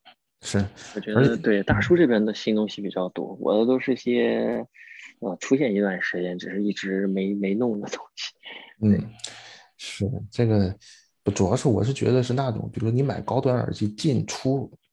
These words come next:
Speaker 1: 它比较麻烦，你买，买进来就一大笔钱，
Speaker 2: 对。
Speaker 1: 一大笔资金占用，你说我不想用了，我出出去，你等很久。然后就是说这个，而且你这一出高端耳机的话，来，就是那种记者比较多，光问你不买的人比较多，是吧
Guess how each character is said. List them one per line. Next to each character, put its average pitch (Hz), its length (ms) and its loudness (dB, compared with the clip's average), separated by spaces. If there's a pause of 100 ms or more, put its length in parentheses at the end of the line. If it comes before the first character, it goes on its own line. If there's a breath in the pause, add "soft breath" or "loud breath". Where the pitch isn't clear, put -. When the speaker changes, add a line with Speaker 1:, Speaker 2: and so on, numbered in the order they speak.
(320)
Speaker 1:
它 - 100 -4 (100)
比 - 80 2
较 90 80 4
麻 87 280 -2
烦， 101 180 0
你 117 60 4
买， 107 280 0
买 101 220 2
进 120 100 4
来 131 80 4
就 131 140 6
一 123 80 6
大 123 140 6
笔 101 100 6
钱， - 220 0
Speaker 2:
对。 110 100 -2 (200 loud breath)
Speaker 1:
一 120 40 4
大 123 140 4
笔 110 80 6
资 117 160 4
金 120 160 6
占 107 160 4
用， 104 120 2 (280 soft breath)
你 110 80 0
说 113 100 2
我 120 60 4
不 123 80 0
想 110 100 2
用 113 100 2
了， 110 80 2
我 104 80 -2
出 127 220 -2
出 123 60 0
去， 104 120 0
你 110 100 2
等 110 200 2
很 110 140 2
久。 101 200 -4 (400 loud breath)
然 110 120 0
后 117 340 -2 (440 loud breath)
就 113 120 -2
是 107 160 -2
说 113 300 4
这 117 180 0
个， 107 520 -2
而 120 100 4
且 120 140 2
你 110 300 0
这 120 120 0
一 131 260 -2
出 131 160 -4
高 135 180 2
端 135 160 4
耳 107 140 4
机 110 80 0
的 113 80 2
话， 113 120 0
来， 104 180 4 (400)
就 120 100 -4
是 113 220 0
那 117 120 -2
种 110 120 2
记 143 160 4
者 113 140 6
比 107 80 2
较 95 120 2
多， 101 140 -2
光 123 220 2
问 147 160 4
你 110 80 2
不 117 120 0
买 117 240 -2
的 - 80 -2
人 110 120 2
比 104 80 -2
较 - 100 -2
多， - 240 -10
是 - 80 -20
吧 - 60 -20